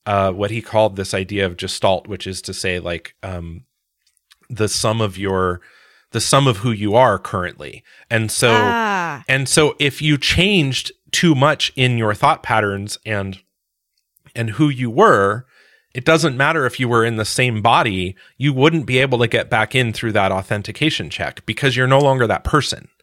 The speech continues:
Speaker 1: Like,
Speaker 2: Right.
Speaker 1: whoever that person was who showed up to do that, like, who set up the authentication in the first place, must, you know, must think and be a certain kind of person and have a certain mindset and have a certain set of memories and all of those.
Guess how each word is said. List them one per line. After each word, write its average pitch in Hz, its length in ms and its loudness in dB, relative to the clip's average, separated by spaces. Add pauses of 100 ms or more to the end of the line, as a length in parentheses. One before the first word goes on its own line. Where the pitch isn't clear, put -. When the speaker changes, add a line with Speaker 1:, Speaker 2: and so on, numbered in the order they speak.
(340)
Speaker 1:
Like, 117 140 0
Speaker 2:
Right. - 200 -4
Speaker 1:
whoever 156 420 2
that 139 180 2
person 135 360 0
was 107 220 -2
who 117 80 -6
showed 113 280 0
up 113 200 0
to 110 100 -8
do 104 220 -4
that, 101 300 -2
like, 104 240 -8
who 117 100 -8
set 110 260 -2
up 110 100 -2
the 110 120 -2
authentication 104 560 -4
in 98 40 -8
the 92 60 -8
first - 280 -2
place, 98 320 -4 (440)
must, 117 480 -2 (180)
you 117 80 -6
know, 98 340 -4
must 135 300 0
think 160 320 0
and 113 180 -2
be 123 220 2
a 104 80 0
certain 107 320 -2
kind 104 260 -4
of 90 80 -10
person 117 360 -6
and 85 80 -10
have 101 160 -4
a 95 40 -6
certain 95 360 -6
mindset 92 520 -6
and 92 100 -14
have 104 180 -2
a 95 80 -8
certain 98 260 -6
set 98 200 -4
of 87 60 -6
memories 85 460 -8
and 80 100 -14
all 92 140 -10
of 92 100 -14
those. 82 220 -12